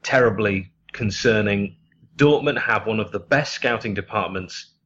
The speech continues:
in the world, and they seem to find players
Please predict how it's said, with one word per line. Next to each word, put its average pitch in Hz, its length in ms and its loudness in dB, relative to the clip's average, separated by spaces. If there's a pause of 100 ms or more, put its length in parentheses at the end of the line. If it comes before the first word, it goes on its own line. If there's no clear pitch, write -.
(280)
in 110 160 0
the 98 100 2
world, 90 560 0 (400)
and 110 140 2
they 117 180 2
seem 120 260 -2
to 110 100 -8
find 107 380 0
players 87 600 -2